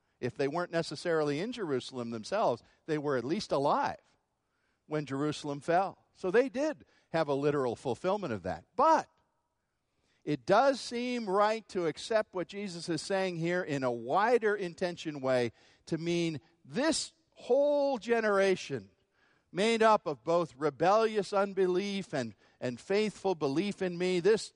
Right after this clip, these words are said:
generation of men and women will continue on. Humanity in its current state will continue on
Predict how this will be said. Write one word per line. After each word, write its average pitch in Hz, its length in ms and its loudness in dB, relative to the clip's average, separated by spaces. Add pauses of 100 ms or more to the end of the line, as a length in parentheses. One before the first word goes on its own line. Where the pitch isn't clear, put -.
generation 285 800 0
of 135 140 -6
men 202 240 0
and 170 160 -6
women 151 320 -4 (720)
will 147 160 0
continue 247 640 -2
on. 233 360 4 (540)
Humanity 220 840 0 (180)
in 160 180 -4
its 165 200 -2
current 226 360 -2
state 208 380 0
will 143 160 -2
continue 269 680 -2
on 196 280 2